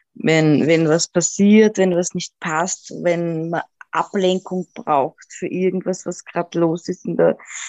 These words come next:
Gesellschaft, in der Politik, ja, dann kann man sehr gut darauf greifen, dass er, dass man einen Sündenbock hat, dass der, der immer bereit ist, ja, die eigenen, ähm,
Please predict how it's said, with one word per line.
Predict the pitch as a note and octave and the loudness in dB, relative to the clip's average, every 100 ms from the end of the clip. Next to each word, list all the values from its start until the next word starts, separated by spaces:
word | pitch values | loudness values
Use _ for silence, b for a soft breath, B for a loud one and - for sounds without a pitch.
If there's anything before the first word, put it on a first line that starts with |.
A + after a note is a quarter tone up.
| B - | B -10
Gesellschaft, | F#3 - D#3 E3 - F3+ - | -4 2 2 2 0 -2 0
in | F3+ | 0
der | |
Politik, | E3+ - E3 E3+ - - F#3+ - - - | 0 0 0 -2 -6 -6 -6 -6 -16 -4
ja, | F3 F3+ B B B - | 0 0 B B B -4
dann | E3+ F3 E3 B _ - | -2 -2 -4 B _ -4
kann | F#3 | 0
man | F#3 F#3+ | 2 2
sehr | - F3 | 2 2
gut | G3 - | 0 0
darauf | E3 E3+ - | -2 -2 -8
greifen, | - A#2+ - - E3+ | -4 0 0 -2 -6
dass | D#3 E3 | -6 -4
er, | D#3+ D#3 | -4 -4
dass | E3+ E3+ | -6 -2
man | D3+ | -2
einen | D#3 | 0
Sündenbock | - F3+ F3 F3+ F3 C#3+ - - | -2 -2 -2 -2 -4 -6 -6 -6
hat, | C#3 - | -6 -6
dass | - D#3+ - | -6 -6 -2
der, | D#3 - _ _ | -2 -2 _ _
der | E3 | -4
immer | D3 F#3 F3 E3 | 0 0 0 -2
bereit | F#3 E3+ C#3 C#3 D#3+ | -2 -2 0 -2 -4
ist, | G3+ F#3+ - | -4 -6 -2
ja, | E3+ | -4
die | E3+ E3 - | -4 -8 -6
eigenen, | B2+ D#3+ E3+ E3 E3 E3 _ B B B B B | -6 -6 -8 -8 -10 -12 _ B B B B B
ähm, | - D#3+ E3+ E3+ F3 E3+ | -2 0 2 0 0 -2